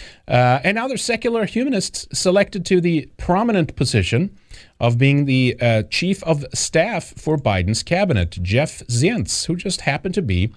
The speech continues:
uh, as you can see on the picture there, uh, not Jewish, but a secular humanist, folks,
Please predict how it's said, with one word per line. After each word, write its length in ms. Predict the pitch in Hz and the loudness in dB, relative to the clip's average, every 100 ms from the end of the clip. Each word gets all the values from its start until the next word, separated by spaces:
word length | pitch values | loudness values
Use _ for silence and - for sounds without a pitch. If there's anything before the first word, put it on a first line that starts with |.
| - - - - - | -14 -20 -20 -14 -4
uh, 180 | 85 - | -2 0
as 160 | 101 | -2
you 60 | 107 | -2
can 120 | 131 | -4
see 160 | 131 85 | -2 -2
on 80 | 85 | -2
the 60 | |
picture 240 | 82 104 120 | -2 -2 0
there, 220 | 143 160 - _ _ _ _ _ _ _ _ - - | 2 0 -6 _ _ _ _ _ _ _ _ -20 -4
uh, 440 | 123 107 98 92 87 - _ | 2 4 4 2 -2 -6 _
not 240 | 139 262 - | 2 2 2
Jewish, 320 | 101 85 - - _ _ _ _ - | 0 0 -4 -14 _ _ _ _ -2
but 100 | 110 | 0
a 60 | 101 | 0
secular 680 | - - - - 175 190 | -2 -4 -4 0 2 2
humanist, 760 | 185 - 180 131 82 - - - - | 0 0 2 2 0 -6 -10 -12 -4
folks, 400 | 92 - - | -4 -4 -14